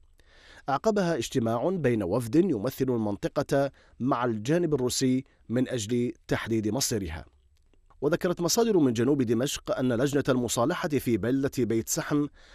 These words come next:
قدمت عرضا يقضي بإغلاق الجبهات مع قوات النظام وتوجيه المعارك إلى تنظيم الدولة الذي يسيطر على مساحات واسعة في المنطقة، مشيرة إلى أن الاجتماعات التشاورية في المنطقة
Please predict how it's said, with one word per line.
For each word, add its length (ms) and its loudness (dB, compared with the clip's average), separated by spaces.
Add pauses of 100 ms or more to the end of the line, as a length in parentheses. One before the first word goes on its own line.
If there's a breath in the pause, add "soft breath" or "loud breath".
(220 soft breath)
قدمت 400 0
عرضا 560 0
يقضي 440 2
بإغلاق 560 0
الجبهات 640 0
مع 240 0
قوات 400 -2
النظام 440 -2 (600 soft breath)
وتوجيه 420 2
المعارك 520 0
إلى 200 2
تنظيم 340 -2
الدولة 420 -6 (300)
الذي 240 -4
يسيطر 520 0
على 220 0
مساحات 520 -2
واسعة 600 0
في 120 -6
المنطقة، 640 -4 (480 loud breath)
مشيرة 400 -2
إلى 420 2
أن 120 2
الاجتماعات 680 -2
التشاورية 680 0
في 100 -6
المنطقة 640 -2